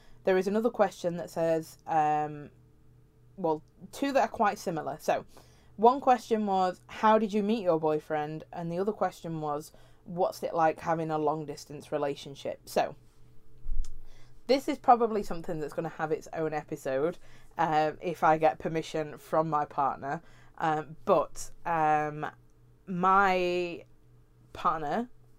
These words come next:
uh, his name is Drew, and he is Canadian. So we are in a long-distance relationship.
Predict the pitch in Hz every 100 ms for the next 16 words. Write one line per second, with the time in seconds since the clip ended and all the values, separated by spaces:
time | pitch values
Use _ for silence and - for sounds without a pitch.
0 | - 170 160 151 147 165 165 160 151 160
1 | - 156 151 320 - - - - - 160
2 | 160 160 160 165 160 - - 156 165 170
3 | - 214 254 254 151 110 - - - 170
4 | 156 156 151 151 165 170 165 160 160 180
5 | 190 190 180 170 - - 156 156 - 156
6 | 175 220